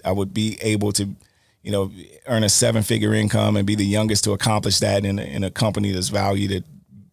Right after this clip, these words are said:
you know, now billions of dollars. No one could have told me that that could have happened for me, right?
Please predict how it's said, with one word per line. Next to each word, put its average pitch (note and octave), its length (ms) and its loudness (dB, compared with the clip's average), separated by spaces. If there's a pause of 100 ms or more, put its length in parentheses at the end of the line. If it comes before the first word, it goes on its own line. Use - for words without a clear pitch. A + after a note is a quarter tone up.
(160)
you G2+ 120 -2
know, F#2+ 140 0
now G2 380 0 (540)
billions G#2 380 2
of G2 100 0
dollars. F#2 400 0
No A#2 80 4
one C3 120 2
could A#2 100 0
have G#2 100 0
told A2+ 220 2
me G2+ 80 0
that F#2+ 100 -4
that G2+ 140 -2
could G2+ 100 -4
have F2+ 160 -8 (380)
happened A#2 380 0
for G2 100 0
me, F2+ 280 -2 (100)
right? G#2+ 300 0